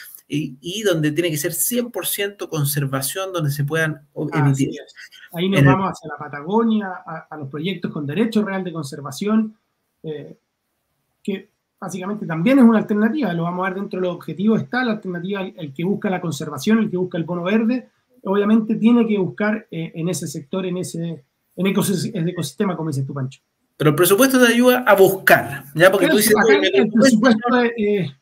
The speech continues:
Speaker 2: por dar un ejemplo, si mi presupuesto es de veinte millones de pesos, Pancho, es muy difícil, eh, básicamente no va a ir en la línea si estoy buscando un, la parcela orilla al lago Yanquihue, con calles pavimentadas.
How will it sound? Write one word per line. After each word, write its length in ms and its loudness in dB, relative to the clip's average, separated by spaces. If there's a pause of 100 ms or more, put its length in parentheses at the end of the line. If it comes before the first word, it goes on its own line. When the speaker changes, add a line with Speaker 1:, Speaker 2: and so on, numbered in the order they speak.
(360)
Speaker 2:
por 140 -4
dar 160 2
un 80 6
ejemplo, 400 0
si 120 -2
mi 100 0
presupuesto 460 2
es 60 0
de 80 2
veinte 300 0
millones 300 0
de 80 -12
pesos, 240 -8
Pancho, 320 -6
es 100 -4
muy 240 2
difícil, 800 0 (400)
eh, 400 -8 (640)
básicamente 600 0
no 140 8
va 80 10
a 40 8
ir 80 6
en 80 4
la 80 2
línea 340 6
si 140 -4
estoy 160 0
buscando 680 2
un, 340 -6
la 120 -8
parcela 580 -2
orilla 320 2
al 80 -6
lago 180 -4
Yanquihue, 560 -4 (880)
con 400 2
calles 300 0
pavimentadas. 880 -2